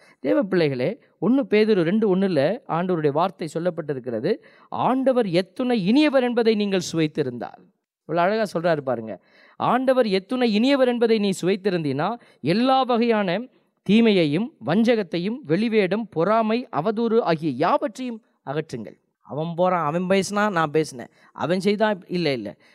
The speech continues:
நீ ஆண்டவரை அறிந்து வைத்திருந்தீனா, நீ கண்டிப்பா ஆண்டவருடைய வழியில நீங்க நடப்பீங்க. உங்களுடைய பயணம் ஆண்டவருக்கு உகந்த பயணமாக இருக்கும். ஆகவே இந்த பயணத்துக்கு தேவையானது ஒன்று உண்டு,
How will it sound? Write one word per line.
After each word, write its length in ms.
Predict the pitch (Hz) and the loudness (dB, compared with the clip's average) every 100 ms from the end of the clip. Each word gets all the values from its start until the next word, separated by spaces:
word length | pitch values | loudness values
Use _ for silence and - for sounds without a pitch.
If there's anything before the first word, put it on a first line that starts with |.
| _ | _
நீ 440 | - 151 214 302 302 | -2 4 6 6 4
ஆண்டவரை 500 | 214 254 240 233 220 | 2 2 2 2 2
அறிந்து 280 | 180 185 | 0 -2
வைத்திருந்தீனா, 640 | 175 156 151 143 143 135 131 - | -4 -4 -6 -4 -4 -6 -8 -8
நீ 280 | 113 160 | -2 0
கண்டிப்பா 680 | 202 180 170 170 160 156 160 - _ - | 0 0 -2 -4 -2 -2 -2 -6 _ -6
ஆண்டவருடைய 520 | 127 170 175 156 151 143 | -2 0 0 -2 0 2
வழியில 420 | 127 147 143 139 | 2 0 -2 -4
நீங்க 220 | 127 123 | -2 0
நடப்பீங்க. 540 | 120 135 127 117 101 - _ _ | 0 0 -2 -6 -10 -16 _ _
உங்களுடைய 420 | 143 165 156 147 | 0 2 2 2
பயணம் 460 | - 156 185 180 180 | 2 0 0 -2 -4
ஆண்டவருக்கு 720 | 139 185 190 175 160 190 262 311 _ - | -4 -2 -2 -2 -2 -2 -4 -4 _ -4
உகந்த 340 | 143 220 233 | 0 2 0
பயணமாக 540 | 170 156 160 147 143 | -2 -4 -2 -2 -2
இருக்கும். 400 | 135 156 156 - _ | 0 -2 -2 -10 _
ஆகவே 600 | - 196 233 190 156 220 _ | -2 0 2 2 2 -2 _
இந்த 200 | - 190 180 | -4 -2 -2
பயணத்துக்கு 720 | 247 320 254 226 165 151 190 - _ _ | 0 0 -2 -6 -4 -2 -2 -6 _ _
தேவையானது 640 | - 233 311 302 285 269 220 | 0 2 4 2 0 -2 -2
ஒன்று 240 | 196 185 | -2 -2
உண்டு, 240 | 180 196 | -2 -2